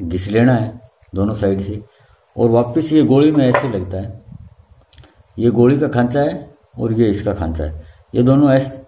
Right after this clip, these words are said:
इस तरह लग जाते हैं। ये ऊपर वाला handle ऐसे घुमाते हैं, तो गोली को ऐसे, ऐसे घुमा देता है,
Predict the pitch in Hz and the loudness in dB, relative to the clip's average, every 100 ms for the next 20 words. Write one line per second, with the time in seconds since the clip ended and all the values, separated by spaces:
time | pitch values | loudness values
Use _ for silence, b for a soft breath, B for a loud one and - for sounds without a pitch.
0 | _ - 127 - 123 98 85 78 78 80 | _ -8 -4 0 0 0 -4 -6 -8 -10
1 | 80 - - _ _ _ _ _ _ _ | -12 -16 -20 _ _ _ _ _ _ _
2 | _ - 104 143 135 143 156 151 147 117 | _ -4 2 2 2 2 2 4 4 2
3 | 104 127 139 135 113 104 92 107 127 120 | 2 2 0 0 -2 0 0 0 0 2
4 | 113 117 117 117 113 110 107 95 98 85 | 2 0 0 0 0 -2 -4 -6 -6 -6
5 | 76 76 - - | -8 -8 -14 -20